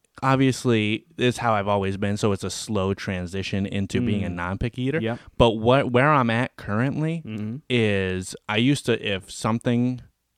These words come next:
Speaker 1: I didn't like was on that food, I'd be like, "No,
Speaker 2: Mm.
Speaker 1: no." But where I'm at currently is even if something I don't like is on the food, it's okay. I'll still eat it. I'll just eat around it.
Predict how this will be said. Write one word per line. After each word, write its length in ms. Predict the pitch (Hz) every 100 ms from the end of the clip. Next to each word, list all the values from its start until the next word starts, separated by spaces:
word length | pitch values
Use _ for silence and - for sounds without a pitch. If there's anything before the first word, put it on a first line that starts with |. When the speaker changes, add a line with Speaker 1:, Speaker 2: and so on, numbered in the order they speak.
| -
Speaker 1:
I 100 | 104
didn't 200 | 110 113
like 180 | 104 107
was 100 | 104
on 120 | 101
that 140 | 101 95
food, 240 | 107 113
I'd 140 | 101 92
be 80 |
like, 260 | 87 87 -
"No, 400 | 120 107 87 95 - 113
Speaker 2:
Mm. 160 | 104
Speaker 1:
no." 240 | 107 82 - - - _ -
But 140 | 110
where 160 | 107 123
I'm 160 | 120 113
at 160 | 107
currently 460 | - 131 120 107 104
is 420 | - 95 92 - - -
even 360 | 139 135 131 113
if 240 | 117 -
something 300 | 127 117 117
I 80 | 104
don't 180 | 110 107
like 180 | 101
is 100 | 110
on 120 | 104 98
the 100 | 90
food, 380 | 113 117 117 - - _ _ _ -
it's 180 | 113 117
okay. 480 | 107 110 95 95 - -
I'll 160 | 101
still 280 | 98 - 104 - _ _ _
eat 200 | 117 104
it. 140 | 98 101
I'll 140 | 98
just 220 | 95 98 -
eat 140 | 113
around 400 | 92 90 87 85
it. 160 | 90 -